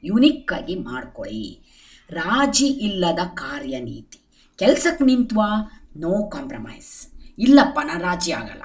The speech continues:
ಗುಣಮಟ್ಟ ಹಿಂಗ್ ಕಾಪಾಡೋದೇ ಸೈ. ರಾತ್ರಿ ಬೆಳಗನ ಆಗ್ಲಿ ಅದು, ನಾನ್ ಈ ಥರದ ಒಂದು ಕೆಲ್ಸ complete ಮಾಡತ್ತೀನಿ" ಅನ್ನೋ ಥರ ಅದಕ್ಕೆ ಬದ್ಧತೆ ಇಟ್ಕೊಂಡು ರಾಜಿ ಮಾಡ್ಕೊಳ್ದೇನೆ, "ಇದು ಈ ಒಂದು ಮು-, ಗ-, ನನಗೆ raw material ಅಥವಾ ನಂಗೆ ಕಚ್ಚಾ ವಸ್ತು ಇದು ಸಿಗ್ಬೇಕಂದ್ರೆ ಇದು ಸಿಗ್ಲೇಬೇಕು.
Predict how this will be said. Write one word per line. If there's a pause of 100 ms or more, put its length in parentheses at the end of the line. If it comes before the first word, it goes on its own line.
ಗುಣಮಟ್ಟ
ಹಿಂಗ್
ಕಾಪಾಡೋದೇ
ಸೈ. (340)
ರಾತ್ರಿ
ಬೆಳಗನ
ಆಗ್ಲಿ
ಅದು, (140)
ನಾನ್
ಈ
ಥರದ
ಒಂದು (180)
ಕೆಲ್ಸ (100)
complete
ಮಾಡತ್ತೀನಿ"
ಅನ್ನೋ
ಥರ (500)
ಅದಕ್ಕೆ
ಬದ್ಧತೆ
ಇಟ್ಕೊಂಡು (380)
ರಾಜಿ
ಮಾಡ್ಕೊಳ್ದೇನೆ, (460)
"ಇದು
ಈ
ಒಂದು
ಮು-,
ಗ-,
ನನಗೆ
raw
material
ಅಥವಾ
ನಂಗೆ
ಕಚ್ಚಾ
ವಸ್ತು
ಇದು
ಸಿಗ್ಬೇಕಂದ್ರೆ
ಇದು
ಸಿಗ್ಲೇಬೇಕು.